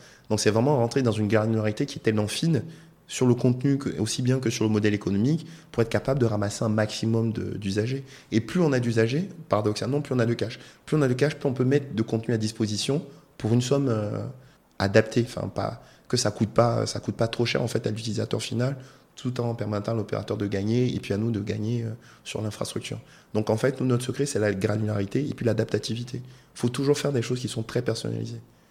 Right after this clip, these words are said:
C'est ça, en fait, le, le, je sais pas si j'ai vraiment répondu, c'est le secret. Et puis effectivement, et technologiquement, c'est, euh, lier un compte, en fait, à un numéro de téléphone, évidemment.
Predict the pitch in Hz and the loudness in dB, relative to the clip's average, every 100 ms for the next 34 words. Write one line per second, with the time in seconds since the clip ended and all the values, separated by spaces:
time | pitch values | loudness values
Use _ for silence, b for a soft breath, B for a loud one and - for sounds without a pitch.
0 | b b b - 113 151 143 123 113 113 | b b b -4 0 2 2 2 0 0
1 | 104 104 101 98 - - 107 107 - 120 | 0 -2 -4 -6 -8 -10 -10 -8 -4 -4
2 | 120 107 107 110 107 113 139 120 113 113 | -2 -2 0 0 -2 -2 -2 -2 -2 -2
3 | - 123 B B B B B - 101 127 | -4 -10 B B B B B -4 0 0
4 | 127 110 - 117 135 120 - 101 110 107 | 2 -2 0 0 2 0 -2 -2 0 0
5 | 104 127 127 127 120 117 107 98 104 107 | 0 -2 -2 0 0 0 0 0 0 2
6 | 117 107 123 127 104 110 101 101 101 95 | 2 2 -2 -2 0 0 -2 -2 -2 0
7 | 92 92 117 120 104 107 98 101 120 | -2 0 2 2 0 -2 -2 -2 -4